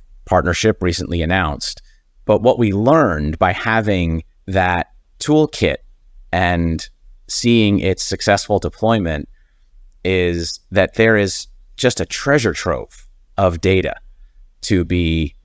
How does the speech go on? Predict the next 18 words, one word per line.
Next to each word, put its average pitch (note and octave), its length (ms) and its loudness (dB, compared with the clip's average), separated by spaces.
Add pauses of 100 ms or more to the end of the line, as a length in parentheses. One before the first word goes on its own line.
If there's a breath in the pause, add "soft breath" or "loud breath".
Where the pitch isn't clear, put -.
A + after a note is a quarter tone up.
(140)
gleaned G#2 600 2
from E2 580 -2 (320)
this F#2+ 240 -2
environment F#2 720 0 (640)
just D#3+ 320 4
about A#2 360 2
user G2+ 220 -2
behavior. F#2+ 560 -2 (680)
You're G2+ 240 0
not B2 380 2 (280)
able A2 400 4
to - 180 0
learn G2+ 460 2
about F2+ 480 0
the F#2+ 160 -2
individual F2+ 540 0
players F2 580 0
themselves. F2+ 800 -2